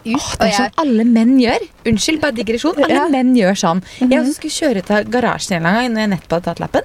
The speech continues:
Speaker 2: Så kommer det en mann, ikke sant, så er du litt sånn forsiktig, for du kjenner ikke bilen helt enda, og du er litt forsiktig med stolper og sånn. Så
Speaker 1: Mhm.
Speaker 2: kommer det en mann som bare vinker meg fram, «Det her går fint», og så blir jeg sånn,
Speaker 1: Ja.
Speaker 2: «Ok, stol på deg da.» Jeg føler jo at jeg er inni den stolpen, liksom, men greit. Hvorfor
Speaker 1: Ja.
Speaker 2: gjør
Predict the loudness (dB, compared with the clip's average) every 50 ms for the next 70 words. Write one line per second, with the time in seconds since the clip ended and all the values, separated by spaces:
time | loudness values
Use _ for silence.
0 | -4 -14 -20 -20 -20 -12 -4 -2 -2 -2 -2 -4 -2 -2 0 0 0 0 0 0
1 | -2 0 -2 -4 -4 -4 -4 -4 -4 -2 -4 -2 -2 -2 -4 -2 -2 -2 -2 -2
2 | -4 -6 -4 -4 -4 -2 -2 -4 -2 -2 -2 0 0 -2 -2 -2 -4 -6 -6 -4
3 | -4 -2 -2 -2 0 0 0 -2 -2 0 0 0 0 0 0 0 0 0 0 -2
4 | -4 -8 -8 -8 -6 -6 -6 -4 -2 0 -2 -2 -2 -4 -10 -6 -4 -4 -6 -6
5 | -10 -16 -18 -16 -4 -2 0 2 2 0 0 -2 0 -2 -2 -2 -2 -4 -4 -6
6 | -8 -20 _ -8 -2 0 0 0 0 0 0 -2 0 2 0 0 0 -4 -4 -2
7 | -2 -2 0 0 -2 -2 0 -2 -2 -2 -4 -4 -4 0 0 2 2 2 0 0
8 | -2 -6 -12 _ _ _ -20 -20 _ _ -20 -20 -20 -20 -20 -20 -20 -20 -4 -2
9 | -2 0 2 0 0 0 -2 -4 -8 -10 -14 -16 -6 -2 -2 -2 0 0 -2 -2
10 | -2 -4 -6 -4 -6 -4 -2 0 0 2 2 2 2 2 2 0 0 0 0 0
11 | 0 0 0 2 0 2 2 0 0 0 -2 -2 -2 -4 -6 -6 -6 -6 -4 -4
12 | -4 -2 -2 -2 0 0 -2 0 -2 -4 -2 -2 0 0 0 0 0 0 0 0
13 | 0 0 0 -2 -2 -4 -2 0 0 0 0 0 0 0 0 0 -2 0 0